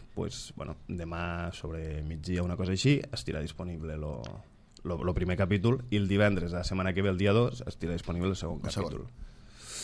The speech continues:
Speaker 1: Que després la idea és ajuntar-ho en un curs sol, que és el que et comentàvem abans, que és una història que funciona suelta, i llavors això ho presentarem a concursos i ja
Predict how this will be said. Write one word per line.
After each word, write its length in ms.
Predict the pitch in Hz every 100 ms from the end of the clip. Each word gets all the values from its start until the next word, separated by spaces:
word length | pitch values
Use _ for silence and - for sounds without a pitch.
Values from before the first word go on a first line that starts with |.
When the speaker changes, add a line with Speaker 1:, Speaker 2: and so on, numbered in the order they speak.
| - -
Speaker 1:
Que 80 | 90
després 220 | 87 87
la 80 | 90
idea 220 | 85 90
és 80 | 92
ajuntar-ho 480 | 85 85 80 87 87
en 80 | 87
un 120 | 87
curs 260 | 101 90 110
sol, 240 | 101 139 - - -
que 80 | 71
és 60 | 82
el 60 |
que 80 | 80
et 40 | -
comentàvem 420 | 82 78 82 82
abans, 300 | 85 87 82
que 300 | - 53 55 - - - -
és 140 | 92
una 80 | 87
història 260 | 90 101 87
que 100 | 87
funciona 420 | 92 85 92 85
suelta, 480 | - 90 80 - - - - - -
i 120 | 80
llavors 220 | 78 76 80
això 140 | -
ho 40 | 76
presentarem 400 | 85 85 80 80
a 40 |
concursos 560 | 76 82 80 78 - 92 82
i 60 |
ja 80 | 78